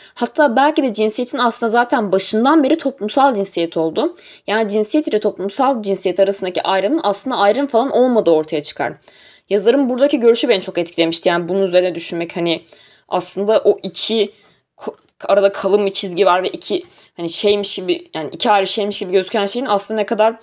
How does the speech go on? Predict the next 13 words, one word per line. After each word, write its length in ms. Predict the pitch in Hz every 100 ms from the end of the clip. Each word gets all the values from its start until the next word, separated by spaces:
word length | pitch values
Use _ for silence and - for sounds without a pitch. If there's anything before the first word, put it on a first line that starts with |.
| - _ _
kolay 360 | - 208 233 180
birbirine 420 | 185 190 196 202
karışabileceği 960 | 202 190 - 202 185 175 165 170 170 170 _ _ _
hani, 300 | 160 151 - - _ _ _ _ _ _
e, 420 | 165 160 156 151 - _ _ _ _ -
önermesi. 640 | - 185 165 160 156 - - -
Yani 220 | 160 160
bu 160 | 170
çok, 160 | - 196 - _ _ -
çok 180 | - -
ilginç 300 | 185 165 165
gelmişti 400 | 160 151 156 -
bana 200 | 156 247